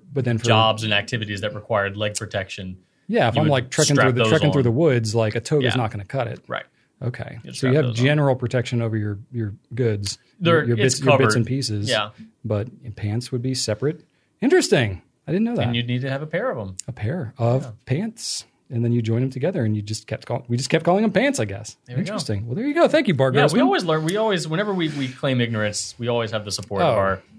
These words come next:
Speaker 2: pen friends out
Speaker 1: We're
Speaker 2: there.
Speaker 1: mostly spewing ignorance. Don't be fooled. Um, most of what you hear here, you should be like, "Is that really true? I'm skeptical."
Speaker 2: <laughs>
Speaker 1: Um, these are just two guys talking. Anyway, um, we know about pen stuff, but most other things,
Speaker 2: It's
Speaker 1: it's
Speaker 2: not
Speaker 1: total
Speaker 2: pants stuff.
Speaker 1: nonsense. Yeah, not pants.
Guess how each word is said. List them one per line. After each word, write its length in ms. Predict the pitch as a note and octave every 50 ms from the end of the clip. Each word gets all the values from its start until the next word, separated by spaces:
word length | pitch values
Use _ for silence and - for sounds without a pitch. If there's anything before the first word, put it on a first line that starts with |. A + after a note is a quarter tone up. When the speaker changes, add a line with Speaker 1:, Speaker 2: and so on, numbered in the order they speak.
| - -
Speaker 2:
pen 140 | G2+ F#2+ F#2
friends 200 | G2 F#2+ F#2 F#2
out 100 | F#2+ F2+
Speaker 1:
We're 60 | G3 F#3+
Speaker 2:
there. 100 | C#3+ C3+
Speaker 1:
mostly 300 | C3 B2 - - A#2+ G2+
spewing 340 | - - B2 A2+ A2 G#2
ignorance. 500 | A2 B2 - - B2 B2 A#2+ A#2+ - -
Don't 400 | - D#3 A2+ A2+ A#2 B2+ A#2+ A2
be 80 | A#2 A2+
fooled. 320 | G#2+ - D#3+ E3 E3 - _ _ - - - - - - - - -
Um, 540 | A#2+ A#2+ A#2 A2+ A2 G#2+ G#2 G#2 G#2 - D3+
most 200 | E3 F#3 F#3 F#3+
of 40 | E3
what 140 | D3 - C#3+
you 80 | B2+
hear 180 | G2+ B2 B2 A2
here, 160 | F#2+ A#2 A2+
you 120 | A2 G#2+ G#2+
should 220 | - - A2+ G#2+ G#2 - -
be 100 | A2+ A#2 G#2+
like, 200 | G#2 G2+ G#2 - _ _ -
"Is 100 | C3+ A#3
that 100 | C#4 D4+
really 180 | D4+ D4 C4+
true? 520 | C4 - - F#3 F3+ F3+ F3+ F3+ F3+ F3+ - -
I'm 200 | E3 E3+ F3+ E3+
skeptical." 680 | - - - A#2 - - A2+ - A#2+ A#2+ - - A2 G#2+ -
Speaker 2:
<laughs> 40 | _ _ _ _ _ -
Speaker 1:
Um, 300 | A#2 A2 G#2+ G#2 G2+ G2+
these 140 | A2 C3+ D#3+
are 40 | F3+
just 200 | D3+ B2 A#2 -
two 100 | - A#2
guys 180 | G#2+ - A#2 -
talking. 460 | - - - A#2 - E3 - A#2+ - -
Anyway, 220 | A2+ A2 A#2+ G#2+ - _ _ _ _ _ - - - - - -
um, 500 | C#3 C#3+ D3 C#3+ C#3+ C#3+ C#3 C#3+ D3 - - _ _ -
we 80 | - F3
know 100 | G3 G3+
about 180 | F3+ C#3+ C3 -
pen 180 | - B2 G#2+ F#2+
stuff, 320 | - - - - - - -
but 180 | C3+ C3+ C#3 -
most 180 | C3+ C3+ B2
other 160 | B2+ A#2+ A#2 A2
things, 300 | - A2+ A2 G#2+ G#2 C#3
Speaker 2:
It's 140 | C#3+ C3
Speaker 1:
it's 60 | C3 B2
Speaker 2:
not 120 | A#2+ -
Speaker 1:
total 100 | - - -
Speaker 2:
pants 140 | G#2+ A2 A#2
stuff. 140 | B2 - -
Speaker 1:
nonsense. 220 | C#3+ C#3 - - -
Yeah, 100 | A2+ G2+
not 180 | G#2 A2 G#2+
pants. 260 | - - - - -